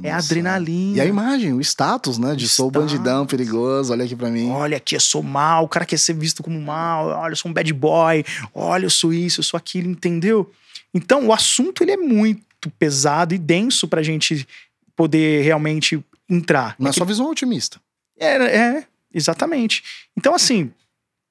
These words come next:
Speaker 1: é, pra fechar o raciocínio, eu acho que as pessoas tão com mais medo de fazer coisa errada.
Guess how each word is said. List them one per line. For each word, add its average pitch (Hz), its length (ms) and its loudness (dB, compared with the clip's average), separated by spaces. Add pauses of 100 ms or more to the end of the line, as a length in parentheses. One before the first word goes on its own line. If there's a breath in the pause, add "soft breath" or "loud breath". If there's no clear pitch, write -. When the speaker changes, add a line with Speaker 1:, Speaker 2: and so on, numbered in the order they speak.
(260)
Speaker 1:
é, 156 60 -8
pra 175 160 0
fechar 185 300 4
o 175 40 4
raciocínio, 160 640 2 (1300 loud breath)
eu 196 140 6
acho - 260 2
que 208 600 0 (580)
as 185 120 0
pessoas 190 300 2
tão 202 180 0
com 190 180 0
mais 185 580 0
medo 156 440 0
de 143 100 -2
fazer 147 280 -2
coisa 143 280 -2
errada. - 320 -10